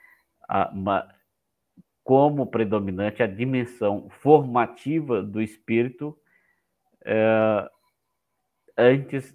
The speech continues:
da in-, informativa, aquilo que a gente já disse, é, não se trata de construir sistemas, mas de, de fornecer, é, saberes, de fornecer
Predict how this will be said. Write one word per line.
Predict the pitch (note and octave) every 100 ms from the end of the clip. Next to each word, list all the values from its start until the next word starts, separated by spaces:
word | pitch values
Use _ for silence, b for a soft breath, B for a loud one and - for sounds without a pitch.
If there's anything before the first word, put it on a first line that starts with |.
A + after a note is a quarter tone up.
| -
da | A2+ A2 A2 A2 F2+
in-, | A2 A2 G#2+
informativa, | A2 A2+ A#2 G#2+ - - E2+ - - - _ _ _ _
aquilo | - - D3+ D3
que | C#3 B2+
a | A#2 G#2
gente | G#2+ G#2+ F#2+
já | A2+
disse, | G#2 A2+ A#2+ - _ _ _ _ _ _
é, | F#2+ G#2
não | - A2+
se | B2 -
trata | - B2 B2 C3+
de | A2+ A2+ A#2+
construir | A#2+ C3 B2+ - A#2+ B2+
sistemas, | B2+ - - B2+ B2+ A2 F2+ - _ _ _ _
mas | - F#2+ G#2 G#2+ A2+ G#2+ _ _ _ _ _ _ _ -
de, | G#2 G#2 A2+ A#2
de | G2+ A2+
fornecer, | - D3 D3 C#3 - A#2+ A#2+ C3 D3 C3 - - _ _ _ _ _ _ _
é, | -
saberes, | - A2 F#2 G#2+ A#2+ B2+ A2+
de | F2+
fornecer | F#2 - F#2+ F#2 - G2 G2+ G2 F2+